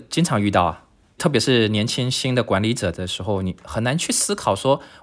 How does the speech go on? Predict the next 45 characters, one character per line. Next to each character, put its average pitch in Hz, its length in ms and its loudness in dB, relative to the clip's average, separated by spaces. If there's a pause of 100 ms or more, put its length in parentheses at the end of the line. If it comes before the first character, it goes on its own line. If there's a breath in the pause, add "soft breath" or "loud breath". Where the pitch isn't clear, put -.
为 208 160 4
什 123 180 0
么 92 160 0
员 90 280 -4
工 120 200 -2
会 131 200 -4
做 - 240 -8
得 104 100 -4
这 156 120 -6
么 123 120 -4
慢。 143 200 -2 (400)
因 170 80 6
为 175 80 6
你 101 80 2
还 104 180 -2
是 156 200 0
把 82 300 0
自 208 220 -4
己 107 140 -4
的 - 120 -4
认 107 220 2
知 101 180 -6
强 87 400 -4
加 120 240 2
在 110 420 2
员 90 200 -2
工 92 160 -4
身 90 180 -4
上。 85 200 -6 (460)
哦， 90 100 -4
所 139 120 2
以 113 120 2 (240 loud breath)
回 - 280 -4
到 139 240 4 (180 loud breath)
更 151 200 2
本 87 180 -2
质 - 120 -10
的 101 100 -4
东 110 180 -2
西， 113 300 -4
其 - 160 -10
实 135 100 -6
刚 135 120 2
刚 139 80 2
讲， 95 200 0